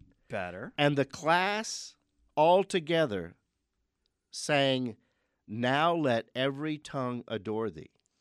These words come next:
Speaker 1: And this
Speaker 2: In
Speaker 1: is public school.
Speaker 2: public school,
Speaker 1: This isn't a private
Speaker 2: Cocopah,
Speaker 1: Christian
Speaker 2: May
Speaker 1: co-,
Speaker 2: twenty-fifth,
Speaker 1: campus.
Speaker 2: nineteen seventy, I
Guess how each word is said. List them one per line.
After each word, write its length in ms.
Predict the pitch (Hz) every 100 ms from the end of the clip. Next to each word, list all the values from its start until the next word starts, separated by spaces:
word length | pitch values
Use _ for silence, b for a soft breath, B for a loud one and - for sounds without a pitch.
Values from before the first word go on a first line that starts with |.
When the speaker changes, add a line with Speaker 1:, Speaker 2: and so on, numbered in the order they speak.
| B B -
Speaker 1:
And 100 | 147
this 140 | 156
Speaker 2:
In 60 | 247
Speaker 1:
is 40 | -
public 340 | 220 190 180
school. 180 | - 208
Speaker 2:
public 460 | 190 170 196 -
school, 500 | - - 170 147 139
Speaker 1:
This 180 | 135 -
isn't 220 | 185 185
a 60 | 190
private 320 | 202 175 170
Speaker 2:
Cocopah, 280 | 123 123 120
Speaker 1:
Christian 340 | - 180 - 123
Speaker 2:
May 340 | 170 226 247
Speaker 1:
co-, 60 | -
Speaker 2:
twenty-fifth, 420 | 202 196 190 165
Speaker 1:
campus. 460 | 139 143 - - _ -
Speaker 2:
nineteen 680 | 143 175 175 175 160 160 156 _
seventy, 680 | - 143 135 135 139 139 - _ _ _ -
I 520 | 127 127 127 127